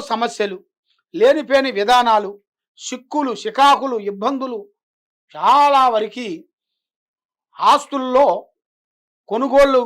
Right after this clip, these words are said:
కూడా జాగ్రత్త పడాలి. అమ్మే కాడ, కొనే కాడ జాగ్రత్త పడాలి. దాంట్లో మీరు కొంచెం అశ్రద్ధగా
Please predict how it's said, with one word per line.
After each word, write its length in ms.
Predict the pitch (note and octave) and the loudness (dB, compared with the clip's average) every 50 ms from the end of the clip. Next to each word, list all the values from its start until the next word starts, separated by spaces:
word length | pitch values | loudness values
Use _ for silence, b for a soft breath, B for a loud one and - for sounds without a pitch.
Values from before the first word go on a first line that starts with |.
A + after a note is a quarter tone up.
| A3+ A#3+ | 2 0
కూడా 220 | B3 A#3 B3 A#3 F3+ D#3+ F3 - _ _ _ _ _ _ _ C#3+ | 2 4 4 4 2 0 -4 -12 _ _ _ _ _ _ _ _
జాగ్రత్త 420 | - F#3+ G#3 A#3 A#3+ B3+ A3+ - A3+ - | -2 0 0 0 0 -4 -6 -6 -4 -4
పడాలి. 320 | G3+ G#3 G#3 G3+ F#3+ F#3+ - - _ _ _ _ _ _ _ _ _ _ _ - F#3 | 0 0 0 0 -2 -4 -8 -16 _ _ _ _ _ _ _ _ _ _ _ -8 -8
అమ్మే 220 | A3+ A#3+ B3+ C4+ C4 C4 B3+ | -4 -2 0 0 0 2 4
కాడ, 200 | A#3+ A#3+ A#3 A#3 A3 A3 | 2 4 4 2 0 0
కొనే 220 | G#3+ G#3+ A#3+ B3+ B3+ B3+ B3+ | -2 -2 2 2 2 2 4
కాడ 180 | A#3+ A3+ A3 G#3+ G3 F3 F3+ | 2 2 2 0 -2 -2 -2
జాగ్రత్త 340 | F#3+ G#3 A3 G#3+ - - G#3+ F#3 | -2 -2 -2 -4 -4 -8 -8 -8
పడాలి. 320 | G3 F#3+ F#3 F#3 F3+ G3 - _ _ _ _ _ _ _ _ _ _ _ | -4 -4 -2 -4 -4 -6 -14 _ _ _ _ _ _ _ _ _ _ _
దాంట్లో 360 | F#3 G#3+ B3 C#4 B3+ C#4 C#4+ C#4 C4 | 0 0 0 0 2 0 -2 0 0
మీరు 140 | C4 B3+ A#3+ G#3 | -4 -6 -6 -6
కొంచెం 220 | A#3 A3+ - A#3+ G3+ G#3+ | -8 -8 -4 -2 -2 -2
అశ్రద్ధగా 440 | G#3+ - C#4 C4 A3 C4 B3+ C4 | -2 -2 -4 -4 -2 -2 0 0